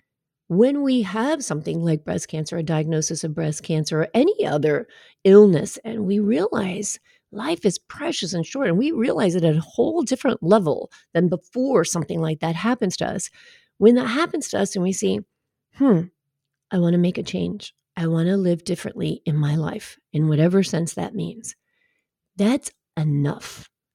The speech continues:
It tr-, really and truly is. So when it comes to work culture, work expectations, or the idea that you have to validate why that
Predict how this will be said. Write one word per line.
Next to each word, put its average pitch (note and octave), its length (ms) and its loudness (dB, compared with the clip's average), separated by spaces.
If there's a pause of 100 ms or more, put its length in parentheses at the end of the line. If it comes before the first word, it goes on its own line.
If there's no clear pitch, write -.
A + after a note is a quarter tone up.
(380)
It - 220 -4
tr-, - 220 -8
really B3 560 2
and G#3 120 0
truly F#3 540 0
is. - 400 -10 (460)
So - 180 -2
when F#3 240 2
it F#4+ 220 -6
comes F3+ 600 0
to D#3 460 0 (520)
work G3+ 340 4
culture, A3 640 -2 (160)
work G3+ 340 2
expectations, F#3 1300 0 (340)
or E3+ 100 2
the F3 220 4
idea F#3+ 540 4
that D#3+ 260 0 (260)
you G3 200 4
have A3+ 300 -2
to G#3 120 2
validate F3 920 2
why F3+ 760 2 (320)
that F3 580 -2